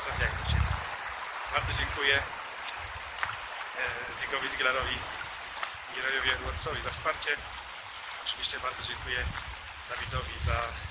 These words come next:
ciągłe oglądanie moich filmów i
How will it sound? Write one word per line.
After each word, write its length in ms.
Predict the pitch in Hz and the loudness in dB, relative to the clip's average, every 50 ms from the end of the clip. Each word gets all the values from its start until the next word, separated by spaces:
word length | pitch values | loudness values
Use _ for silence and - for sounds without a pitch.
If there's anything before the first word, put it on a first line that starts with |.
| - - - - - - - - - - - - - - - - - - | -8 -10 -10 -12 -10 -10 -10 -10 -10 -10 -10 -12 -10 -8 -6 -4 0 0
ciągłe 320 | - 127 123 120 120 120 120 120 120 - - - - - - - - - - - - - - - - - - - | 0 2 0 0 0 0 0 0 0 0 -2 -2 -4 -6 -6 -6 -6 -8 -8 -10 -10 -10 -10 -8 -8 -10 -10 -10
oglądanie 380 | - - 120 - 131 127 123 123 | -10 -10 -6 0 0 0 0 0
moich 220 | 127 123 113 - - - | -2 -4 -4 -6 -6 -8
filmów 300 | 123 123 123 120 113 113 | -8 -8 -8 -6 -2 -2
i 80 | 113 | -2